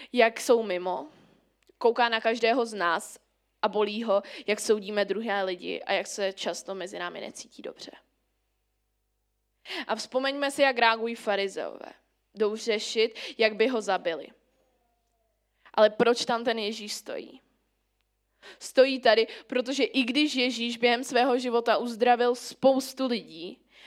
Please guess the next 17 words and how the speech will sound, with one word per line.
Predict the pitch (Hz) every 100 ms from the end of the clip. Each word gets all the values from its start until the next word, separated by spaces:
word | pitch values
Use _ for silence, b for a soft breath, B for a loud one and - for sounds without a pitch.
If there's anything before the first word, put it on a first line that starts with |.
| B
věděl, | 214 214 208 208
že | 233
jediný | 233 226 247 262
způsob, | - - 185 - 196 196 - B 370 285
jak | 220
tenhle | 233 240 247
svět | 277 - 196 196 185 190 -
může | 233 233 226
být | 233 -
úplně | 214 208 220 220
zachráněný, | 202 180 - 196 185 185 185 190 240 262 _ _ _ _ _ _ _ B B B 277 247
jak | 240 240 240 247 240 247
může | 247 254 262
zachránit | 226 233 - 294 247 240 208 220 -
i | -
ty | 214
farizeje, | 220 214 196 196 196 202 220 247 220 247